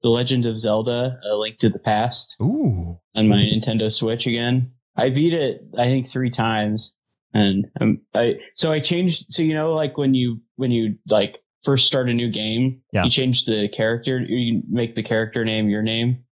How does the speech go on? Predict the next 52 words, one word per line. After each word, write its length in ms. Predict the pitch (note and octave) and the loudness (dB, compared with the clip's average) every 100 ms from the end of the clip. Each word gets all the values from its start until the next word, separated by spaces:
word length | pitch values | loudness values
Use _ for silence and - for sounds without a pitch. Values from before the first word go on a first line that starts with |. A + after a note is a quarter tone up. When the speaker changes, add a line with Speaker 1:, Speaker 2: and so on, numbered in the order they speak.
| - | 0
Speaker 1:
So, 120 | B2+ | 2
like, 140 | A2+ A#2 | 2 0
Link's 280 | A#2+ A#2 | 0 0
name, 360 | A2+ G#2 G#2+ A2 | -2 -2 -2 -2
instead 240 | A2 A#2+ | 0 -2
of 80 | A2 | -2
put 100 | A#2+ | -2
it, 60 | G#2 | 0
you 100 | C3+ | 0
can 100 | B2+ | -2
put 180 | B2 G#2+ | -4 -2
Link 240 | G#2+ G#2+ | -2 -2
in 120 | A2 | -4
there, 200 | G#2+ A2 | -2 -2
you 100 | G#2+ | -4
could 160 | G2+ G#2+ | -4 -4
put 180 | G#2 F#2 | -4 -2
Will 420 | G#2 G#2 G#2 G#2 | -2 0 -2 -2
or 120 | G2+ | -2
whatever 260 | G#2 G#2 G2+ | -2 -2 -6
you 100 | G2+ | -4
Speaker 2:
Yeah. 120 | G#2+ G2 | 0 2
Speaker 1:
want. 180 | B2 - _ - - - | 0 -2 _ -14 -8 -2
I 80 | C3 | 0
put, 220 | E3 - - | 2 0 -2
I 100 | C3 | -2
put 200 | C3 C3+ | 0 0
my 160 | C3+ A#2+ | 0 0
dude 440 | A2 A2 B2+ C3 _ _ _ _ | 0 0 -2 -6 _ _ _ _
in 160 | C3 C#3 | 0 2
there. 360 | C#3+ D#3+ D3 _ _ | 2 -2 -4 _ _
So 120 | - C#3 | 0 2
now 160 | D3 | 2
it's 120 | C#3 | 0
like, 240 | C#3+ A#2+ - | 0 -2 -2
"Oh, 260 | D#3+ F3 D#3 | -2 -2 0
my 140 | C3 C3+ | 0 0
dude, 340 | C#3+ F3 C#3+ | 0 0 0
you're 140 | A#2+ B2+ | -4 -4
here." 400 | D#3 D3+ A2 - | -2 0 0 -2
Like, 200 | A#2 A2 - | -4 -4 -2
in 200 | A#2+ A2+ | 0 2
all 240 | A2+ A#2 | 0 -2
the, 340 | A2 G#2+ F#2+ - | -2 -2 -4 -4
<laughs> 40 | |
all 180 | G#2+ C#3+ | 0 2
the 160 | C3+ E3+ | 2 0
text 720 | - C3+ F3+ - - - - | -2 -2 0 0 0 -2 -2
Speaker 2:
Nice. 260 | A2+ G#2+ | -2 2
Speaker 1:
that 80 | D3+ | 4
you 140 | D3 D3 | 4 2
read, 340 | C#3+ D3+ D#3 | 0 -2 -4